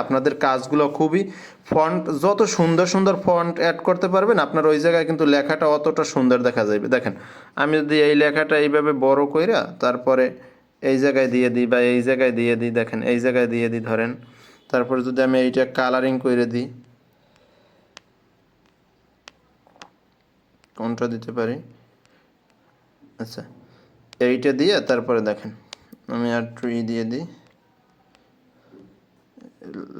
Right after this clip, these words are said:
লেখাটা ফুটে ওঠার জন্য। উম, আচ্ছা,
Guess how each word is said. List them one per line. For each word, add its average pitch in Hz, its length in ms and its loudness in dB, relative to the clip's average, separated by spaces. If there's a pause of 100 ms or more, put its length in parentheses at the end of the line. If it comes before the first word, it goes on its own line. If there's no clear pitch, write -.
লেখাটা 120 360 -4 (100)
ফুটে 117 280 -6 (180)
ওঠার 127 300 -6
জন্য। 170 180 -8 (1500)
উম, 110 360 -14 (2750)
আচ্ছা, 117 200 -16